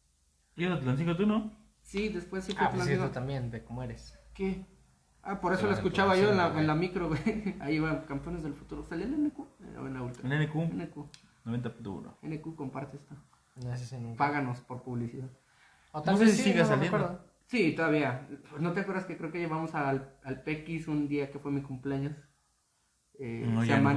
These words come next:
Speaker 1: fui.
Speaker 2: ¿no estabas tú? Se
Speaker 1: No.
Speaker 2: amanecieron tomando ahí en la cantina. Y pues me dice el güey, "No mames, creo que tenía examen, no sé, tenía que ir a la uni".
Speaker 1: Ah, sí, me acuerdo que me platicaste que lo llevaron.
Speaker 2: Y íbamos y en su camioneta del bot no tenía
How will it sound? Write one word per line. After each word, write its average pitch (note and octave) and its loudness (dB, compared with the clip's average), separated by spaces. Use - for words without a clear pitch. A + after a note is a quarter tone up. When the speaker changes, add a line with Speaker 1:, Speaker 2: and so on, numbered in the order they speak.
Speaker 1:
fui. - -4
Speaker 2:
¿no E3 0
estabas A#3 0
tú? C4 -4
Se - -2
Speaker 1:
No. D3+ 2
Speaker 2:
amanecieron D3 0
tomando F3+ -4
ahí F3+ -4
en D#3 -12
la D3 -12
cantina. D#3 -12
Y B2+ -6
pues B2+ -6
me A#2 -8
dice C3 -10
el B2+ -6
güey, C3+ -2
"No C#3 -4
mames, E3+ -12
creo E3 -12
que - -14
tenía D3+ -8
examen, D3 -4
no C#3 -4
sé, C#3 -10
tenía C#3+ -4
que E3 -8
ir E3+ -6
a D#3+ -4
la C3 -4
uni". B2 -2
Speaker 1:
Ah, G3+ 2
sí, G3 2
me G3 4
acuerdo F#3 0
que C#3 2
me C3 0
platicaste C3+ -2
que D3 -4
lo A#2+ 2
llevaron. A#2+ 2
Speaker 2:
Y D3+ 6
íbamos D#3+ 2
y C#3+ 0
en C3+ 0
su C#3 -4
camioneta C3 -4
del C3 -4
bot C3 -6
no C3 -8
tenía A#2+ -10